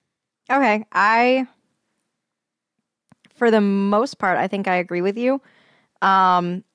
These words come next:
I do think there is, with the chocolatey aftertaste, there is still, um, some spiciness there, like, some burn, like, enough that I can, like, feel it on my tongue, like I bit into a jalapeno.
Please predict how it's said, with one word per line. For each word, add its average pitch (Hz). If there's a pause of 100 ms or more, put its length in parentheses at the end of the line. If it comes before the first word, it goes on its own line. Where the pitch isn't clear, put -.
(260)
I 196
do 240
think 208
there 190
is, 190
with 202
the 214
chocolatey 196
aftertaste, 220
there 175
is 180 (160)
still, 185 (1040)
um, 170 (1400)
some 185
spiciness 214
there, 233
like, 165
some 170
burn, 196
like, 170
enough 175
that 170
I 156
can, 160
like, 156 (1400)
feel 208
it 185
on 180
my 175
tongue, 175
like 175
I 156
bit 151
into 165
a 151
jalapeno. 170